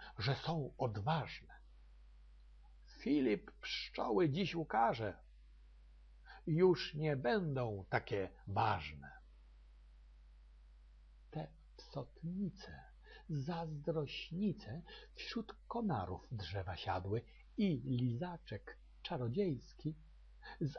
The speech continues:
apetytem cały zjadły. Pszczółki płaczą, lamentują. W ulu wielkie zamieszanie.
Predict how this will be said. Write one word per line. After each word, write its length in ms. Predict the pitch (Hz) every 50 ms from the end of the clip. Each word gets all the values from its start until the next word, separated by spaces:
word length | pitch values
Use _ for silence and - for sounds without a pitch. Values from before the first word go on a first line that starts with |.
| - -
apetytem 1120 | - 151 - - - - 139 123 117 - - - - 208 - - 185 170 165 156 143 135 - - -
cały 460 | - 180 165 143 123 113 107 104 107 - - - - - -
zjadły. 580 | 123 113 127 113 92 87 90 98 95 95 95 - - - - - - - - - - - - - - - - - - - - - - - - - - - - - - - - - - - - - - - - - - - - - - - - - - - - - - - - - - - -
Pszczółki 880 | - - - - - - - - 147 160 170 147 135 - - - - - - - - - - - - - - - - - - - - - - -
płaczą, 540 | - 202 156 147 - 135 135 - - - - - - - - - - - - - - - - - - - - - - - - - - - - - -
lamentują. 1300 | - 175 156 156 165 175 170 160 151 151 143 143 135 - - - 170 160 139 117 101 92 95 98 98 98 - - - - - - - - - - - - - - - - - - -
W 100 | - - - -
ulu 560 | - 262 233 220 202 175 135 113 110 107 107 - - - - - -
wielkie 960 | 151 139 123 120 139 185 226 220 190 185 185 165 156 - - - 190 185 170 143
zamieszanie. 1600 | 120 110 127 156 147 143 127 120 117 120 120 110 98 - - - - - 95 90 90 80 78 78 78 78 76 76 78 78 -